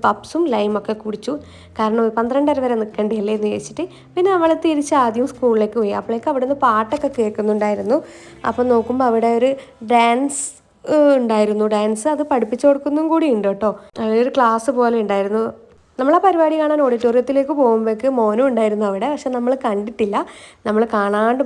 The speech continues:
മേലെ കയറിയിരുന്നു. അല്ലെ പിന്നെ നമ്മളെ പേരെ വരാൻ വേണ്ടി ചിലപ്പോൾ വാശി പിടിച്ചാലോ എന്ന് വിചാരിച്ചിട്ട് കേട്ടോ. അപ്പോൾ സ്കൂളിൻ്റെ പേര് കോൺകോഡ് പബ്ലിക് സ്കൂൾ എന്നാണ് കേട്ടോ. അപ്പം ഞാൻ, ആ, ഡിഗ്രിക്ക് പഠിച്ച കോളേജിലെ സാറിൻ്റെ തന്നെയാണ് ഈ സ്കൂൾ. ഒരു College of Commerce എന്ന് പറഞ്ഞൊരു കോളേജ് ഉണ്ട്,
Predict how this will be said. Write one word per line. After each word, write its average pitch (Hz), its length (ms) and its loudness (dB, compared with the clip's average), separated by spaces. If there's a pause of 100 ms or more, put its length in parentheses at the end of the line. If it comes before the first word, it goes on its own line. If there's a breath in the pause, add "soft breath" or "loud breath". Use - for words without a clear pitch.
മേലെ 208 300 0
കയറിയിരുന്നു. 214 540 -2 (280 loud breath)
അല്ലെ 311 180 0
പിന്നെ 320 200 2
നമ്മളെ 269 240 2
പേരെ 254 180 2
വരാൻ 214 260 4
വേണ്ടി 220 200 0
ചിലപ്പോൾ 214 340 -2
വാശി 196 260 -2
പിടിച്ചാലോ 202 440 -4
എന്ന് 196 160 -2
വിചാരിച്ചിട്ട് 196 400 -8
കേട്ടോ. 208 180 -4 (600 soft breath)
അപ്പോൾ 320 200 0
സ്കൂളിൻ്റെ 311 560 2
പേര് 277 300 4
കോൺകോഡ് 247 540 2 (380 loud breath)
പബ്ലിക് 214 360 -2
സ്കൂൾ 247 240 2
എന്നാണ് 220 320 0
കേട്ടോ. 214 200 -4 (480 loud breath)
അപ്പം 226 160 -4 (120)
ഞാൻ, 226 240 4 (340)
ആ, - 20 2 (440)
ഡിഗ്രിക്ക് 220 480 0
പഠിച്ച 226 280 0 (120)
കോളേജിലെ 202 680 2
സാറിൻ്റെ 196 560 -2
തന്നെയാണ് 208 460 -2
ഈ - 80 -10
സ്കൂൾ. 190 260 -8 (220)
ഒരു 339 140 -14
College 240 320 -6
of 220 100 -12
Commerce 240 260 -4
എന്ന് 247 120 -6
പറഞ്ഞൊരു 240 320 -4
കോളേജ് 208 380 -2
ഉണ്ട്, 208 140 -4